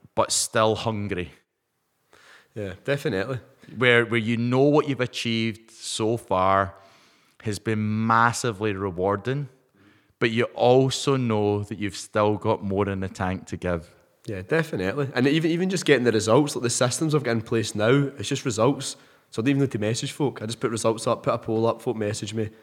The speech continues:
Speaker 2: and that's it. So it, the way things are going now, it's so much better. Like, I was in the gym group talking to folk on the floor, trying to get a client, I lost a client, I'd be panicking.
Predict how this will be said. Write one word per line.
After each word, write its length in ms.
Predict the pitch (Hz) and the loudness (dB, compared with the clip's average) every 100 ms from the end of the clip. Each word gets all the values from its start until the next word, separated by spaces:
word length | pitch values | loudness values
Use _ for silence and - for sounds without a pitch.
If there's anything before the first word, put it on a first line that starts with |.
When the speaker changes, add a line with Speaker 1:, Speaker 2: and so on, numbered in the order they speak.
| _ | _
Speaker 2:
and 180 | 104 107 | -4 0
that's 280 | 107 - - | 2 0 2
it. 160 | 123 - - - - _ - | 2 2 -6 -20 -20 _ -6
So 180 | - 120 | 2 2
it, 360 | - - - | 2 -8 -4
the 100 | 117 | 0
way 200 | 110 147 | 4 4
things 280 | 156 170 147 | 4 2 2
are 60 | 123 | -2
going 200 | 120 110 | -2 -4
now, 400 | 95 107 151 143 - - | 0 4 4 4 -2 -8
it's 180 | 95 - | -8 -4
so 340 | - - 127 | -4 -2 -2
much 280 | 139 135 - | 0 0 -2
better. 340 | 87 107 131 117 - _ | -2 0 -2 -4 -16 _
Like, 120 | - | 2
I 60 | 139 | 4
was 100 | 151 | 4
in 60 | 151 | 4
the 60 | |
gym 180 | 120 113 | 2 0
group 180 | 117 - | -2 -2
talking 320 | 95 92 131 | -4 -4 -4
to 100 | 151 | -4
folk 220 | 147 127 | -2 -2
on 40 | 113 | -6
the 20 | |
floor, 260 | - 117 127 | -4 0 0
trying 200 | - 87 | 0 -6
to 60 | 90 | -6
get 60 | |
a 80 | 113 | -4
client, 280 | 110 107 78 | 0 0 2
I 40 | |
lost 280 | 104 110 - | 0 0 -2
a 60 | 104 | -6
client, 380 | - 107 110 | -2 0 0
I'd 100 | 90 | -4
be 80 | 98 | -10
panicking. 580 | - 113 110 139 156 | -6 0 0 2 0